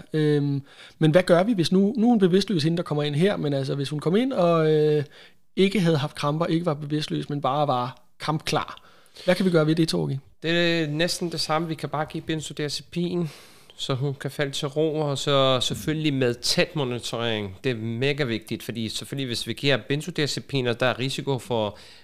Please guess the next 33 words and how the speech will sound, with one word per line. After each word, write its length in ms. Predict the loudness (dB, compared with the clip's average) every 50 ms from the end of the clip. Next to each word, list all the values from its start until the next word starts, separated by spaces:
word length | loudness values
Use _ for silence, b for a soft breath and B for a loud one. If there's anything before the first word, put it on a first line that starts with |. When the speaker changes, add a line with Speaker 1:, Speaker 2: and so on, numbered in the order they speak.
| B B
Speaker 2:
respirationssvigt. 1200 | -8 -4 -4 -4 -4 -4 -4 -4 -4 -4 -4 -6 -6 -6 -4 -4 -2 -2 -2 -4 -6 -12 -20 -20 -20 -20 -20 -20 -20 -20 -20 -12
Så 100 | -8 -6
vi 80 | -6 -4
skal 160 | 0 0 0
altid 240 | 0 0 -2 -2 -2
holde 180 | 0 0 0
øje 80 | 0 0
med 120 | 0 -2
hendes 200 | -2 -4 -6 -8
respirationsfrekvens 1160 | -10 -8 -8 -8 -8 -6 -6 -6 -6 -6 -6 -8 -8 -10 -6 -2 -2 -2 0 -2 -2 -2 -2
og, 340 | 0 0 0 0 0 0 0
øh, 340 | -2 -2 -2 -2 -4 -6 -8 -10 -14 B B B B
hendes 220 | B -8 -8 -6 -6 -6
iltmætning. 720 | -6 -6 -4 -2 -2 -2 -2 -2 -2 -2 -2 -2 -4 -8 b b b b _ -4
Og 300 | -2 0 0 0 0 0
man 120 | -2 -4
skal 180 | -2 0 0 0
også 340 | 0 0 -2 -2 -2 0
være 120 | 0 0 0
opmærksom 460 | 0 0 -2 -2 -2 -2 -4 -8 -8
på, 340 | -6 -4 -2 -2 -2 -2 -2
altså, 540 | -4 -4 -4 -4 -4 -4 -4 -6 -6 -8 -10 b b b b b b b b -14
man 80 | -12 -10
skal 160 | -8 -6 -8
ikke 120 | -8 -6
give 160 | -4 -4 -2 -2
antipsykotika, 800 | -4 -4 -6 -8 -8 -8 -10 -12 -10 -10 -10 -10 -10 -12 -12 -12 -14 -14 -14
fordi 220 | -14 -14 -14 -14 -12 -10
det 80 | -8 -8
har 60 | -8
potentielt 640 | -10 -12 -12 -12 -10 -8 -6 -4 -2 -2 -2 -2 -4
negativ 380 | -6 -6 -6 -8 -8 -8 -10
bivirkning. 720 | -10 -8 -8 -6 -6 -4 -2 -4 -4 -4 -8 -10 -12 -12